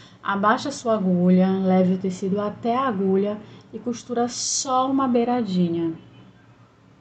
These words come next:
Essa parte eu corto e a outra parte eu passo por trás,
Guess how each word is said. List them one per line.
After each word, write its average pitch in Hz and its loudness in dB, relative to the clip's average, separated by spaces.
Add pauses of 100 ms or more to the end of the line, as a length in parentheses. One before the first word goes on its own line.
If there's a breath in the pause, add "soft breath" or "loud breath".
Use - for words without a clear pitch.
(500)
Essa 214 -6
parte 170 -10
eu 196 -6 (120)
corto 226 -4 (200)
e 220 -2
a 208 2
outra 202 -2
parte 202 -6
eu 190 -4
passo 180 -6
por - -12
trás, 170 -8